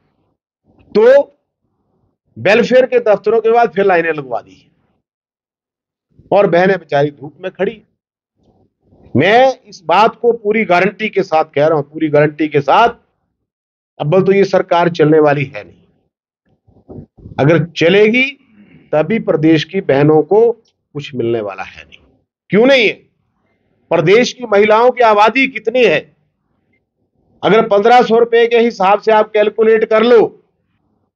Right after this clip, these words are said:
तो इतना तो हिमाचल प्रदेश का बजट भी नहीं है, जितना पैसा वहां बन रहा है, इतना बजट नहीं है हिमाचल प्रदेश का।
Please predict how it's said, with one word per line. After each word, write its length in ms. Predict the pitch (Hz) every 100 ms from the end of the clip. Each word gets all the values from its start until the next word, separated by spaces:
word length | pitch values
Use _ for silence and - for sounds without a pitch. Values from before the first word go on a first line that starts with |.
| -
तो 100 | 190
इतना 240 | 190 202
तो 120 | 208 220
हिमाचल 500 | 190 185 170 175 202
प्रदेश 420 | 190 170 180 180
का 180 | 208 208
बजट 360 | 160 160 190
भी 140 | 185 180
नहीं 160 | 180
है, 100 | 214
जितना 320 | 175 170 180 180
पैसा 320 | 170 151 160
वहां 260 | 156 139
बन 140 | 143 131
रहा 200 | 120 123
है, 80 | 175
इतना 220 | 170 170
बजट 380 | 151 160 156 131
नहीं 140 | 165
है 80 | 160
हिमाचल 320 | 123 123 131
प्रदेश 360 | - 101 95 -
का। 200 | _